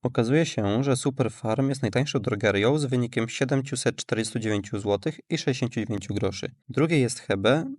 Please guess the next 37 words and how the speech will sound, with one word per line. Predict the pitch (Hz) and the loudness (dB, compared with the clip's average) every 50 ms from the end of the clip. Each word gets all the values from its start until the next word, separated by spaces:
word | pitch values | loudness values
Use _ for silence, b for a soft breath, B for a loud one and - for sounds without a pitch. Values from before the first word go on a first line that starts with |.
| _ _ | _ _
siedemset | - - 120 117 120 120 - - - | -4 0 2 2 2 0 -4 -8 -4
sześćdziesiąt | - 117 107 - 113 98 98 | -2 -2 -2 -2 -4 -2 -2
jeden | 104 101 104 101 | -2 0 0 -2
złotych | 95 - 107 101 - 113 - - | -2 -2 -4 -4 -4 -8 -10 -8
i | 113 | -8
sześćdziesiąt | - - 110 - 113 104 - | -6 -6 -4 -4 -4 -2 -2
osiem | 101 101 - 110 104 | -2 -2 -2 -4 -4
groszy, | 95 - 104 101 - - 156 160 - - | 0 0 0 0 2 0 0 0 0 -2
natomiast | 131 135 139 160 156 151 - | -2 0 2 2 2 2 2
najdroższy | 151 135 127 - 131 127 - - 117 104 | 2 0 2 2 0 0 0 -2 -2 -2
jest | 101 95 - - | -2 -2 -2 2
Rossmann | - 151 - - 156 139 139 139 135 | 2 2 2 2 2 2 2 2 0
z | 135 | -2
wynikiem | 131 127 117 117 110 - 120 107 101 | -2 -2 -2 -2 0 0 -2 -2 -2
siedemset | - - 135 123 117 110 110 - 113 - - 110 101 | -2 -2 0 0 0 -2 -2 -4 -4 -2 0 -2 0
dziewięćdziesięciu | 98 113 101 104 104 95 - 117 104 - 110 | 0 0 0 0 -2 0 -2 -2 -2 -2 -4
siedmiu | 104 - 101 98 107 101 95 | -4 -2 -2 -2 0 -2 0
złotych | 107 127 156 147 - 156 147 - _ - | 2 0 0 0 -2 -4 -6 -8 _ -6
i | 175 | -6
czterdziestu | - - - 120 110 107 104 101 - - 101 | -6 -2 0 0 0 0 -2 -2 0 0 0
ośmiu | 95 - - 104 | 0 0 -2 -2
groszy. | 90 92 - - - - - _ _ _ _ | 0 0 0 0 -4 -8 -12 _ _ _ _
Rozstęp | - 147 156 - 185 165 143 | 2 2 2 2 0 2 4
dla | 135 123 | 4 4
wyników | 123 131 127 131 127 - 127 - | 4 4 2 2 2 0 0 0
analizy | 127 117 117 110 110 110 107 117 | 2 2 2 2 0 0 -2 -2
wynosi | 107 107 107 107 - - - | -2 -2 -2 -4 -4 -6 -10
czterdzieści | - - - 156 139 143 143 143 - 143 | -12 -4 -2 -2 0 0 -2 -2 -4 -6
siedem | - - 131 131 131 | -4 -2 0 0 0
złotych | 123 127 123 123 - 120 - - | 2 0 0 0 0 -4 -4 -4
i | - - | -4 -2
siedemdziesiąt | - 123 113 107 104 - - 110 - | 0 0 0 0 0 -2 -4 -6 -8
osiem | - - - 113 104 | -8 -8 -4 -4 -4
groszy. | 92 - 95 95 - - 123 127 - _ _ _ | 0 0 -2 -2 -2 -6 -10 -12 -14 _ _ _
Czy | _ - - | _ -10 -10
to | - - 101 | -8 -6 -2
dużo? | 101 101 104 135 165 180 | 0 0 2 2 0 -2